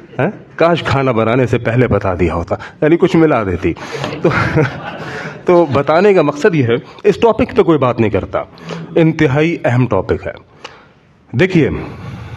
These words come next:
दूसरी शादी क्यों ज़रूरी है, इसका फहाशी से क्या ताल्लुक, मैं आपको बताता हूँ। एक बच्ची जो बीस साल की उम्र में बेवा हो चुकी है,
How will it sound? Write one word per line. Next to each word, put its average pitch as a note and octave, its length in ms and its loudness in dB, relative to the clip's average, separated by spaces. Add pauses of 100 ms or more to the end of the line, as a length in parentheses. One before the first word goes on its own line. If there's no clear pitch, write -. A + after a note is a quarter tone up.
(180)
दूसरी G3 300 4
शादी D3+ 260 2
क्यों C#3 160 2
ज़रूरी A#2+ 360 2
है, G#3+ 80 4
इसका G3 340 2
फहाशी D#3 420 0
से E3+ 120 0
क्या C3 160 0
ताल्लुक, G2+ 360 -2
मैं D#3 120 4
आपको C3 240 -2
बताता F#2 360 -4
हूँ। C#2+ 100 -10 (1500)
एक F#3+ 140 2
बच्ची F#3 360 2
जो F3+ 440 6
बीस F#3 560 2
साल D3+ 200 4
की F3 180 2
उम्र C#3 320 2
में D3 180 4
बेवा A#2+ 200 2
हो G#2+ 80 2
चुकी F#2+ 300 -2
है, D2+ 100 2